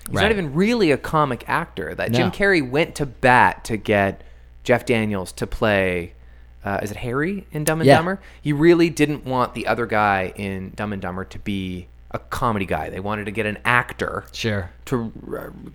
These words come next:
Speaker 1: kind of balance out the chemistry between the two guys, and obviously that turned out to be a good idea.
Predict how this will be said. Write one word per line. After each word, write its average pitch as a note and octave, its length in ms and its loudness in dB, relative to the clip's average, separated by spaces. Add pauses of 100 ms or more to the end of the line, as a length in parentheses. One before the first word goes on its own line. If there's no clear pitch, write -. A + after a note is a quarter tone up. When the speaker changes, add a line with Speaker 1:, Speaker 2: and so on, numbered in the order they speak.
Speaker 1:
kind C#3 140 -6
of A#2+ 80 -4
balance A2 380 0
out G#2+ 100 0
the G2+ 60 -2
chemistry F#2 400 -8
between F2+ 260 -10
the F#2 80 -10
two G2+ 140 -10
guys, F#2 320 0
and G2 80 -6
obviously F#2 260 -10
that F2 180 -6
turned F#2 200 -8
out F2 120 -8
to E2+ 60 -14
be F2 140 -8
a F2 40 -12
good F2 140 -6
idea. E2+ 400 -6